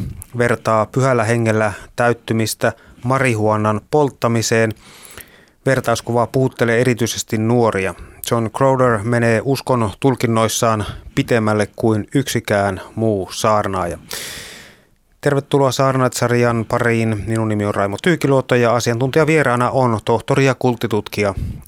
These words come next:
Ilkka Vakkuri. Ilkka, onko niin, että saadakseen nuorten huomion pitää mennä aina korkeammalle ja kovempaa, ja tämä koskee myös uskontoa, ikään kuin vanhoilla puheilla ei enää pärjää tässä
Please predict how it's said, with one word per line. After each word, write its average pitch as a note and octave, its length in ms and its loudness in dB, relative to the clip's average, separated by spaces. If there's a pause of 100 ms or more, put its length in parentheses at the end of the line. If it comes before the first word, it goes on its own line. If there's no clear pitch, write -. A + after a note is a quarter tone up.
(100)
Ilkka - 320 -4
Vakkuri. - 500 -4 (760)
Ilkka, D#3 400 0
onko D3+ 480 2 (140)
niin, D#3 340 2
että A#2+ 420 0 (100)
saadakseen A#2+ 720 0 (240)
nuorten C#3 440 2
huomion A#2+ 440 2
pitää A#2+ 320 -2
mennä A#2 240 0
aina B2+ 380 0 (120)
korkeammalle A#2 800 0
ja G#2+ 120 2
kovempaa, A#2 680 2 (300)
ja A2+ 80 -2
tämä A#2 220 0
koskee A#2+ 400 0
myös A#2 260 0
uskontoa, A#2 640 0 (420)
ikään A2+ 280 -2
kuin B2+ 220 2
vanhoilla B2+ 360 2
puheilla A#2+ 460 2
ei A#2 160 0
enää A#2 220 2
pärjää A2+ 520 0 (280)
tässä A2+ 320 -2